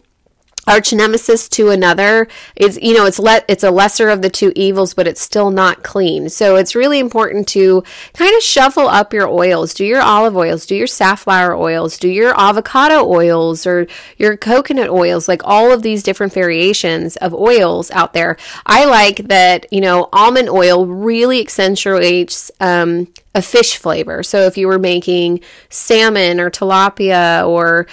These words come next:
mahi-mahi or something, and you decided that you wanted to cook it, saute it in a pan,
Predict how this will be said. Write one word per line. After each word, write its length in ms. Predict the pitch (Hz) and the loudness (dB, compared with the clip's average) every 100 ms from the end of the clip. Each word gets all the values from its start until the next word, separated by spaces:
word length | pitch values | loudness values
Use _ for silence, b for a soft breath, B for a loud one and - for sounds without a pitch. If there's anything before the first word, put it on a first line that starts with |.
| B B | B B
mahi-mahi 960 | 175 175 185 214 214 214 196 180 170 165 | 0 2 0 2 2 2 2 0 0 0
or 140 | 175 | -2
something, 640 | - 226 240 - 175 170 165 | 0 -2 -2 -2 -2 -2 -4
and 400 | 185 180 180 175 | 0 0 0 -2
you 240 | 185 196 | -2 -2
decided 520 | 190 185 190 180 180 | -2 -2 0 0 -2
that 100 | 170 | -4
you 180 | 180 180 | -2 -2
wanted 320 | 180 175 175 | 0 0 -2
to 560 | - 175 165 165 165 - | -4 -4 -2 -2 -4 -6
cook 220 | - 170 | -6 -4
it, 220 | 180 165 - | -2 -2 -2
saute 400 | 185 180 180 175 | -4 0 0 0
it 80 | |
in 120 | 170 165 | 0 -4
a 60 | |
pan, 560 | 156 170 160 165 214 | -6 -6 -4 -4 -6